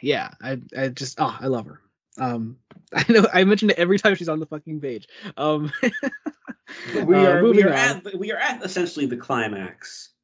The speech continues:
Speaker 1: Yes,
Speaker 2: Uh,
Speaker 1: uh, nice big, uh, action sequence here. It's not much more beyond that. It's a big
Speaker 2: There's,
Speaker 1: fight scene.
Speaker 2: there's the great
Speaker 1: It's
Speaker 2: explanation
Speaker 1: very
Speaker 2: of it.
Speaker 1: nice.
Speaker 2: It was also nice that
Speaker 1: It's a
Speaker 2: this
Speaker 1: very
Speaker 2: Orm is listening to Arthur still.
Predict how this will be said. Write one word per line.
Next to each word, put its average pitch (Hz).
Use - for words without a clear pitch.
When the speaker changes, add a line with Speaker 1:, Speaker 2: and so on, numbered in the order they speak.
Speaker 1:
Yes, 165
Speaker 2:
Uh, 110
Speaker 1:
uh, -
nice 202
big, 151
uh, 143
action 135
sequence 127
here. 127
It's 170
not 131
much 127
more 123
beyond 113
that. 110
It's 135
a 147
big 123
Speaker 2:
There's, 175
Speaker 1:
fight 113
scene. 113
Speaker 2:
there's 170
the 180
great 190
Speaker 1:
It's 170
Speaker 2:
explanation 185
Speaker 1:
very 190
Speaker 2:
of 151
it. -
Speaker 1:
nice. 170
Speaker 2:
It 202
was 196
also 254
nice 208
that 180
Speaker 1:
It's 147
a 165
Speaker 2:
this 147
Speaker 1:
very 151
Speaker 2:
Orm 170
is 147
listening 131
to 160
Arthur 151
still. 175